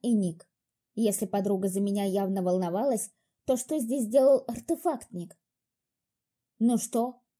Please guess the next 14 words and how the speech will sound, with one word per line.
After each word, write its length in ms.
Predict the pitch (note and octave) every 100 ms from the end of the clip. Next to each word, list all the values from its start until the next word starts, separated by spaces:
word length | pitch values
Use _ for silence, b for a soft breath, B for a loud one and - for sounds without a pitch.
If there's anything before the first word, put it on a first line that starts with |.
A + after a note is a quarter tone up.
| _
синхронно 680 | - D4+ A#3+ C4+ B3 A#3 A3
бросились 520 | G#3 A#3 A#3 A3+ A3+
ко 120 | A#3
мне 200 | G#3+ G#3+
ребята. 460 | G3 G3 G3 F#3+ F#3 _ _ _ _ _ _ _ _ _
«Ничего, 640 | D#4 A#3+ - G3+ F3+ C4 _ _ _ -
предложил 520 | C4 A#3+ C4 G4 F#4+
выбрать 400 | D#4 B3 C#4+ -
для 260 | A3 A3 G#3+
обучения 580 | G3 A3+ - D#4 C4+ G#3
факультет 540 | G#3 A3+ G#3+ C#4+ A#3
смерти. 600 | A3+ G3+ F#3 - F3+ - _ _ _ _
Видите 440 | A3 A3 A3+ A#3 G#3+
ли, 260 | F#3+ F#3+